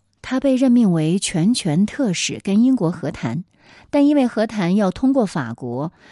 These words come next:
可是法国政府因为之前的成见就拒绝这个任命。美国没办法了，只能够把亚当斯的身份降低，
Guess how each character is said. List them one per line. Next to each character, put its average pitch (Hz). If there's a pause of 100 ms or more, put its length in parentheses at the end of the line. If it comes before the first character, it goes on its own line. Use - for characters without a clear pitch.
(120)
可 254
是 277
法 180
国 180
政 254
府 196
因 233
为 269
之 302
前 180
的 233
成 156
见 220 (220)
就 294
拒 370
绝 156
这 170
个 160
任 165
命。 156 (580)
美 208
国 208
没 220
办 233
法 147
了， 156 (300)
只 214
能 214
够 269
把 165
亚 196
当 196
斯 208
的 180
身 208
份 180
降 165
低， 202